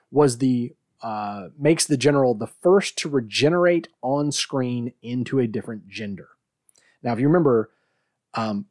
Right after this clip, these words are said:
presumably to preserve the mystery reveal, the Master regenerated into Missy off screen, right? So we've seen, we mentioned back then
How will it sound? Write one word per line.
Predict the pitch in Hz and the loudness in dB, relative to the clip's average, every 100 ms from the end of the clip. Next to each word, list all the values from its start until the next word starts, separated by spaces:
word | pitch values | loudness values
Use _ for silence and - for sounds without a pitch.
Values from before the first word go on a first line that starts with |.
| _ | _
presumably | - 135 123 285 277 160 156 139 | 0 0 4 4 6 6 4 4
to | - 139 | 0 0
preserve | 139 131 110 135 165 143 | 2 2 4 6 6 4
the | 139 | 2
mystery | 139 143 - 151 143 | 2 2 4 4 4
reveal, | 135 107 123 175 180 _ _ _ _ _ _ _ | 2 2 2 2 0 _ _ _ _ _ _ _
the | 131 | 0
Master | 139 156 185 - 180 160 156 | 2 2 2 2 4 4 0
regenerated | 127 139 135 147 139 131 | 0 2 4 4 2 2
into | 127 120 | 0 -2
Missy | 123 127 120 117 _ | -2 -2 -2 -6 _
off | 127 120 | -4 -4
screen, | - - 95 65 _ _ _ _ _ _ _ _ _ _ _ _ - | -4 -8 -16 -18 _ _ _ _ _ _ _ _ _ _ _ _ -8
right? | 117 120 - - | -6 -6 -12 -2
So | 139 | 0
we've | 139 123 | 2 2
seen, | - 220 196 156 131 139 | 2 4 4 2 -4 2
we | 139 | 2
mentioned | 135 196 202 175 147 113 | 4 4 4 2 2 0
back | 143 135 123 | 0 0 0
then | 139 196 101 95 | 2 2 2 -10